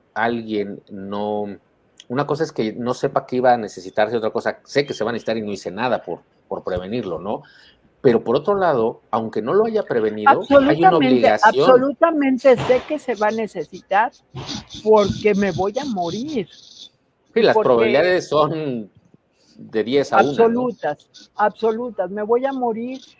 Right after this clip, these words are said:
Speaker 2: y resulta ser que no tiene hermanos, que sería lo natural, ¿no? Dejársela a los hermanos. O los
Speaker 1: Justo es lo que
Speaker 2: hermanos
Speaker 1: te iba
Speaker 2: simplemente no quieren aceptar a la persona.
Speaker 1: Justo
Speaker 2: Tengo
Speaker 1: es lo que te
Speaker 2: otros
Speaker 1: iba a comentar.
Speaker 2: casos,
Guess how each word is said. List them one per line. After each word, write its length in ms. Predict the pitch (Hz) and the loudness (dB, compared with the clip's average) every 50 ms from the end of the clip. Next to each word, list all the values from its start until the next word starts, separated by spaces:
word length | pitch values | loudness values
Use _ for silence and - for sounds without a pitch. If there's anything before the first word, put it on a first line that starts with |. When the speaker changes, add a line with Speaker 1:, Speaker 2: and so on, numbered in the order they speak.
| _ _ _ | _ _ _
Speaker 2:
y 120 | - 220 | -8 -4
resulta 500 | 220 226 220 190 - 233 220 214 240 240 226 | -2 -2 -4 -4 -6 -12 -10 -4 -4 -4 -4
ser 240 | - 240 226 226 - | -2 -4 -4 -4 -4
que 120 | - 214 | -6 -6
no 140 | 220 220 208 | -6 -6 -8
tiene 280 | - - 220 220 214 | -6 -6 -6 -6 -6
hermanos, 580 | 196 185 196 208 226 233 233 214 196 180 - _ | -6 -8 -6 -6 -4 -4 -4 -4 -6 -10 -12 _
que 120 | - 196 | -10 -10
sería 360 | 180 - 202 196 202 214 208 214 | -8 -8 -10 -6 -4 -2 -2 0
lo 180 | 220 226 214 | -2 -2 -4
natural, 680 | 202 196 196 190 185 - 196 196 226 233 233 233 220 208 | -4 -6 -8 -8 -10 -12 -8 -2 0 2 2 2 0 -2
¿no? 240 | 196 202 214 226 233 _ _ _ _ _ _ | -6 -6 -6 -6 -6 _ _ _ _ _ _
Dejársela 640 | - 196 175 - 214 220 214 214 - 214 220 214 190 | -10 -10 -10 -4 -4 -4 -4 -4 -8 -10 -6 -4 -4
a 40 | 180 | -4
los 240 | 180 185 165 - | -4 -8 -10 -10
hermanos. 760 | 185 180 180 208 233 262 294 302 247 214 180 156 - - _ _ _ _ _ _ _ - | -10 -10 -8 -6 -4 -4 -4 -4 -6 -8 -8 -8 -12 -18 _ _ _ _ _ _ _ 6
O 120 | 226 226 | 6 8
los 100 | 220 220 | 8 8
Speaker 1:
Justo 180 | 202 - 143 220 | 4 2 0 0
es 60 | 214 | 0
lo 60 | 226 233 | 0 0
que 20 | 240 | 0
Speaker 2:
hermanos 120 | 247 269 | -2 0
Speaker 1:
te 80 | 269 139 | -2 0
iba 160 | 262 277 269 269 | 2 2 4 4
Speaker 2:
simplemente 640 | 269 269 254 247 247 254 254 247 - 269 269 254 - - | 4 2 2 2 0 -2 -2 -2 -2 -2 -2 -2 -2 -4
no 180 | 226 226 233 226 | -2 -2 -2 -2
quieren 500 | - - 269 277 311 415 415 359 277 247 | -2 -2 0 0 0 0 -2 -6 -6 -6
aceptar 560 | 226 208 - 214 196 - - - 196 196 202 | -6 -6 -8 -12 -16 -12 -8 -6 -4 -4 -2
a 120 | 196 190 | -4 -4
la 160 | 190 185 170 | -4 -6 -8
persona. 540 | 175 - 180 170 _ - 180 170 170 _ _ _ _ _ _ _ _ _ _ | -6 -8 -14 -14 _ -16 -16 -16 -16 _ _ _ _ _ _ _ _ _ _
Speaker 1:
Justo 160 | - - - | -16 -4 2
Speaker 2:
Tengo 240 | 247 247 247 247 269 | 2 2 4 6 4
Speaker 1:
es 40 | 269 | 4
lo 80 | 262 262 | 4 2
que 60 | 247 | 0
te 40 | 269 | 0
Speaker 2:
otros 40 | 269 | 0
Speaker 1:
iba 80 | 269 | 0
a 60 | 269 269 | 0 0
comentar. 520 | 269 269 269 269 101 - - 220 - 233 | 0 0 0 0 -2 -4 -4 -4 -4 -4
Speaker 2:
casos, 120 | - _ | -6 _